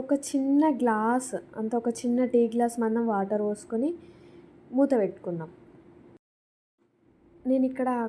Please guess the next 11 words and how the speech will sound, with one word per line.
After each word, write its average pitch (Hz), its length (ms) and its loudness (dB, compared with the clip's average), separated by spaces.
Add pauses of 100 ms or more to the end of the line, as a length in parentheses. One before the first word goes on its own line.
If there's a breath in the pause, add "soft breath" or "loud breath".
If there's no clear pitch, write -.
(140)
కొత్తిమీర 233 420 0
కూడా 240 120 0 (140)
వేసుకున్నా. 208 540 -4 (120)
వేసుకొని 226 440 0 (120)
మంచిగా 214 360 -2
కలుపుకున్నా. 196 540 0 (2750 loud breath)
వాటర్ 240 420 -2
కూడా 277 160 2 (140)
బాగా 233 180 2 (100)
పోసుకోవద్దండి, 202 760 -4 (100)
కొన్నే 233 300 2